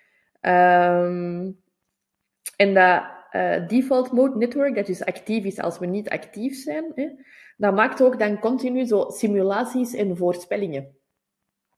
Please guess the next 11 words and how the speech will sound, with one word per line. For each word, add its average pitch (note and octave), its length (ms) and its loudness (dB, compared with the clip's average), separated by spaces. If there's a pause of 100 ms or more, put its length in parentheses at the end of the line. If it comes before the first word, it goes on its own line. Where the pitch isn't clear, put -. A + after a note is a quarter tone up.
(140)
Dus G3+ 540 -8 (380)
maakt G#3 420 -4
gebruik G#3 420 2
van A3 220 -2
die F#3 300 0
downtime, C#4+ 920 -4
plant A#3 260 2
die A#3 200 0
genoeg G3+ 520 -2
in F4+ 420 -4 (420)
en C#4 500 2